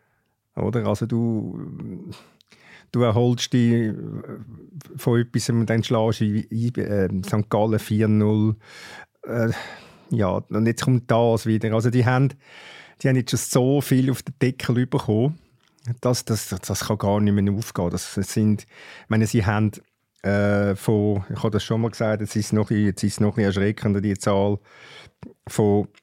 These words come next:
dreiunddreißig Spielen, von dreiunddreißig Spielen seit dem letzten Auswärtssieg vor elf Monaten, haben sie fünf gewonnen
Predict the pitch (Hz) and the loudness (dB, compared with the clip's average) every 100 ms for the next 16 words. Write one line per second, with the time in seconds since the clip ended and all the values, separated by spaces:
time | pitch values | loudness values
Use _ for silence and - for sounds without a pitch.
0 | - _ _ 135 165 151 156 151 - - | -20 _ _ 4 6 6 4 2 0 -2
1 | - 123 107 92 85 - _ _ _ _ | 2 4 4 2 -4 -12 _ _ _ _
2 | _ - 104 131 135 120 127 127 - 120 | _ -6 0 2 2 0 -4 -4 -2 0
3 | 120 120 110 107 107 120 - - 113 120 | 0 0 0 2 2 0 -2 0 0 0
4 | - 117 107 - 90 90 - - _ _ | -2 -2 -2 -6 -8 -8 -12 -20 _ _
5 | - 104 104 107 98 98 101 95 82 - | -4 0 2 0 2 2 4 2 -2 -10
6 | - _ _ _ _ _ _ - 110 - | -20 _ _ _ _ _ _ -8 -8 -4
7 | 107 104 98 - 82 76 92 | 0 0 0 -4 -8 -8 -8